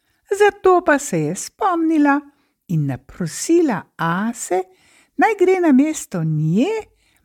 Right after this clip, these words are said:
in zvečer leže h kraljeviču. Kakor hitro pa bo zaspal, se bosta spet izmenjali,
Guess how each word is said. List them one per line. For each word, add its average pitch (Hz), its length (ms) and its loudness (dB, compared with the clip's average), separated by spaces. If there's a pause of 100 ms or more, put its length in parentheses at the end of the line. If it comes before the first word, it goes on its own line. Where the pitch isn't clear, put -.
(160)
in 392 240 0
zvečer 247 680 2
leže 185 520 0
h - 60 -20 (140)
kraljeviču. 165 1000 -2 (1120)
Kakor 403 340 2
hitro 254 460 2
pa 165 160 -4
bo 156 200 -4
zaspal, 339 680 0 (400)
se - 180 -4
bosta 165 440 -6
spet - 440 -2
izmenjali, 320 1040 0